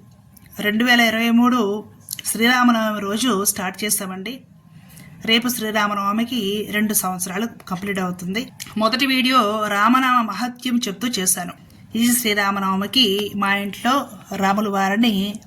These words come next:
ప్రతిష్ఠించుకొని కళ్యాణోత్సవం కూడా చేసుకుంటున్నాం.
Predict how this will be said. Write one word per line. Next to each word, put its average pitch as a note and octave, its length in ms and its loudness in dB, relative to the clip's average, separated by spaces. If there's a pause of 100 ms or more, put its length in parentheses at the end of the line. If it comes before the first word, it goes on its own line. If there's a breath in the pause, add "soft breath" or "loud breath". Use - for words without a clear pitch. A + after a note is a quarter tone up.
(140)
ప్రతిష్ఠించుకొని G#3+ 840 -2
కళ్యాణోత్సవం F#3+ 720 0
కూడా G#3+ 200 -2
చేసుకుంటున్నాం. - 600 -4